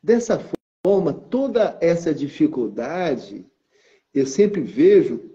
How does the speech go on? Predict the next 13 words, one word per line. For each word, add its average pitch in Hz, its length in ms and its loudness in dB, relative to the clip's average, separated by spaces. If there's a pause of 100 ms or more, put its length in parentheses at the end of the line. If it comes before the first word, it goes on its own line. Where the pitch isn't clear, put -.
(120)
que 151 160 2
ela 175 140 4
é 185 40 6
uma 185 240 -2
forma 254 960 -2 (360)
de 127 120 -8
você 147 720 0 (220)
se - 240 -2
energizar, 139 920 0
de 147 100 -12
você 139 320 -2
se 135 180 -6
fortalecer 131 1300 0